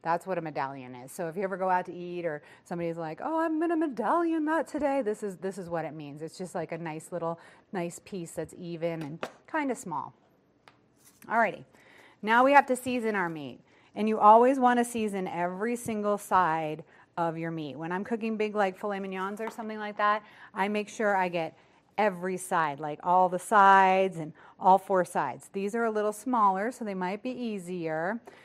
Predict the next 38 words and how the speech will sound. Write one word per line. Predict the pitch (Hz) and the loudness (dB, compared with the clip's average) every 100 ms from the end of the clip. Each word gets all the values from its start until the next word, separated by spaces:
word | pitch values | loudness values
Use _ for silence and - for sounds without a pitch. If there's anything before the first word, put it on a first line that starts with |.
| - _ | -20 _
So | - 190 | -8 -6
I'm | |
gonna | 185 180 | -4 -6
flip | - 180 | -6 -8
'em | 220 226 | -4 -2
over | 196 185 170 175 185 214 247 _ _ _ _ _ _ _ _ _ _ _ _ _ _ - | -2 -2 -2 -2 0 -2 -6 _ _ _ _ _ _ _ _ _ _ _ _ _ _ -10
and | 185 | -6
just | 180 180 | -6 -8
season | - 214 202 196 | -6 -6 -4 -6
every | 185 185 196 | -4 -4 -4
piece. | 190 165 | -6 -8
When | 196 | -4
you're | 214 | -4
flipping | 226 320 320 | 0 2 2
'em | 269 | 8
over, | 262 247 | 8 10
like, | 214 180 | 6 2
sometimes | - 208 214 190 | -4 -4 -4 -2
I | |
just | 180 175 | -4 -4
like | 185 165 | -4 -6
to, | - 151 160 - - - _ | -6 -8 -10 -20 -20 -20 _
you | 190 | -8
know, | 180 | -4
rub | 165 170 | 0 0
those | 165 165 | 0 -2
sides | - 175 156 156 151 156 | -2 0 2 2 0 -4
so | - 165 | -8 -6
that | 151 156 - | -6 -6 0
they | 160 160 160 - - _ _ - | 2 2 -2 -10 -20 _ _ 0
get | 180 170 | 2 2
a | 180 | -2
little | 170 170 | 0 0
seasoning | 165 - 226 208 185 180 165 | -2 -4 -2 -2 -2 -2 -2
on | 165 165 156 160 | -4 -4 -4 -2
them | 156 160 | -4 -4
as | 165 170 180 | -8 -8 -10
well. | 165 170 151 147 143 165 214 | -4 -2 0 0 0 0 -2